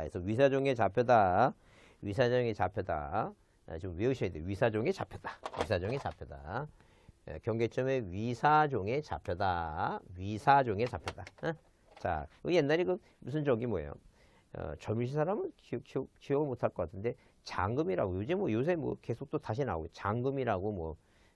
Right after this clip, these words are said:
예, 그런 드라마가 있었어요. 거기서 그 종사관이라고 있는데,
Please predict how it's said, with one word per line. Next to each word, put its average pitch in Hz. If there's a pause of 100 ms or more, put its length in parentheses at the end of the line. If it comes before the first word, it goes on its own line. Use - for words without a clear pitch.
예, 78
그런 101
드라마가 95
있었어요. - (300)
거기서 92
그 101
종사관이라고 110
있는데, 80